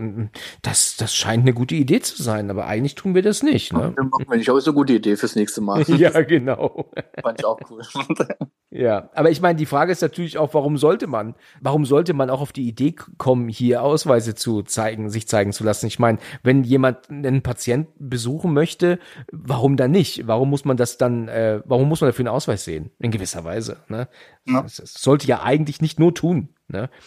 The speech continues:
Speaker 1: Ich meine, wenn ich jemanden im Krankenhaus besuchen gehe, ich habe jetzt neulich, mein Vater war im Krankenhaus, den habe ich natürlich besucht, da hat mich jemand nicht mal aufgehalten, da bin ich halt einfach reingelatscht.
Speaker 2: Das ist eigentlich auch krass, oder?
Speaker 1: Eigentlich krass, ja. Aber ich bin reingegangen, ich bin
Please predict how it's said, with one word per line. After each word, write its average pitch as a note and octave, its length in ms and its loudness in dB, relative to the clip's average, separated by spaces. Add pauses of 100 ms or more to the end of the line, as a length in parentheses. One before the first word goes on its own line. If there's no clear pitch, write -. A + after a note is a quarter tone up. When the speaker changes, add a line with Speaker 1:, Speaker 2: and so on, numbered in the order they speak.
(180)
Speaker 1:
Ich - 80 -14
meine, B2+ 140 2
wenn D#3+ 60 2
ich F3 100 -4
jemanden C#3+ 240 2
im B2+ 80 -2
Krankenhaus E3 420 -2
besuchen B2 380 -2
gehe, B2 180 2
ich F3+ 180 -2
habe B2 140 -2
jetzt - 320 -6
neulich, B2 340 -4
mein A#2 120 -2
Vater D3 240 4
war B2+ 60 4
im A#2+ 80 0
Krankenhaus, C3 460 0
den A#2 80 -4
habe C3 120 0
ich - 80 -6
natürlich B2 280 -2
besucht, C3+ 380 -4 (240)
da A#2 80 -4
hat A#2+ 100 -6
mich C3+ 140 -4
jemand C#3+ 220 2
nicht C3+ 100 -8
mal C3 80 0
aufgehalten, G#2 680 0
da A2+ 80 -6
bin B2 100 -6
ich A2+ 40 -6
halt A#2 120 -6
einfach A2 180 -6
reingelatscht. A#2 640 -2 (680)
Speaker 2:
Das - 60 -20
ist - 80 -2
eigentlich A#2+ 180 2
auch - 140 0
krass, - 420 -8
oder? C3+ 220 -4 (140)
Speaker 1:
Eigentlich A#3 340 2
krass, - 300 0
ja. D3 280 2
Aber D#3+ 160 -2
ich D#3 100 -4
bin C#3+ 140 -2
reingegangen, A3 640 -4
ich - 160 -14
bin D#3 220 0